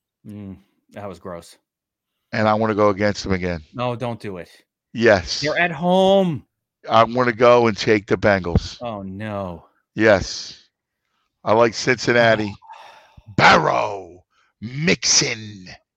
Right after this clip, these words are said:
Speaker 1: I couldn't be scareder.
Speaker 2: Chase.
Speaker 1: I couldn't be scareder to play any Bengals than I am.
Speaker 2: Bengals.
Speaker 1: No Bengals.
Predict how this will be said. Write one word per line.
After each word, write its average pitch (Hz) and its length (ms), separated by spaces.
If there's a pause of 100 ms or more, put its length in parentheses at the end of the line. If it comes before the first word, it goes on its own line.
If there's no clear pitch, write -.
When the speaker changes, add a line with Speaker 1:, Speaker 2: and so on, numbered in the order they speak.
(360)
Speaker 1:
I 110 80
couldn't 143 220
be 127 80
scareder. 131 520
Speaker 2:
Chase. - 1000
Speaker 1:
I - 240
couldn't 175 220
be 160 100
scareder 123 760 (320)
to 135 100
play 120 480
any 147 260
Bengals 120 640 (380)
than 110 100
I 95 160
am. 73 120 (260)
Speaker 2:
Bengals. - 960
Speaker 1:
No 117 180
Bengals. 95 520